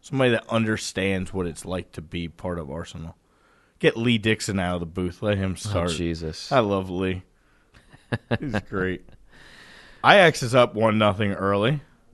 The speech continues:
Speaker 2: Crazy.
Speaker 1: On Lille.
Speaker 2: Lille.
Speaker 1: Zimich.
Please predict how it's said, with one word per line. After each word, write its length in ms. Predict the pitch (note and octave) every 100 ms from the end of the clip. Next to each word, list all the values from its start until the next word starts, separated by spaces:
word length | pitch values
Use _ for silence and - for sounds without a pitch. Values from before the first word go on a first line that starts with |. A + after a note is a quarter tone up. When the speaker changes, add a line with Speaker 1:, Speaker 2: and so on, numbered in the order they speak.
| _ _
Speaker 2:
Crazy. 480 | - A2 G2+ G2 G2+
Speaker 1:
On 400 | G2 F#2+ F#2+ G2+
Lille. 400 | G#2+ A2+ A#2 C#3+ D3 _ _ _ _ _ B2
Speaker 2:
Lille. 380 | G2 F#2+ F#2 F#2 _ _ -
Speaker 1:
Zimich. 840 | F2+ F2+ A2+ A2 A2+ - - -